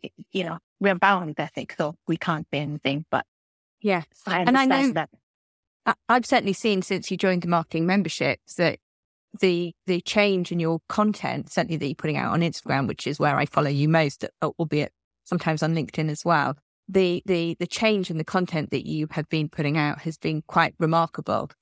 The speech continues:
Speaker 2: And, and I think you've had good feedback, haven't you, from putting that out?
Speaker 1: Yeah, I ha-,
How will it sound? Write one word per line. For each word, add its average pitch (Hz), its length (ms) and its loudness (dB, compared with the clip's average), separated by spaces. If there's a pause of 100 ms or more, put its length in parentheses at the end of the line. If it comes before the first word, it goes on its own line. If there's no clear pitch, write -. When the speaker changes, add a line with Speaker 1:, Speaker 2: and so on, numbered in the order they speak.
(240)
Speaker 2:
And, 170 360 2 (220)
and 220 100 4
I - 20 0
think 285 140 2
you've 254 100 -2
had 285 180 0
good 254 140 -2
feedback, - 480 0
haven't 208 220 0
you, 156 140 -4
from 160 340 0 (120)
putting 165 240 -2
that 156 120 0
out? 156 260 -2 (760)
Speaker 1:
Yeah, 226 280 4
I 180 80 4
ha-, 175 160 0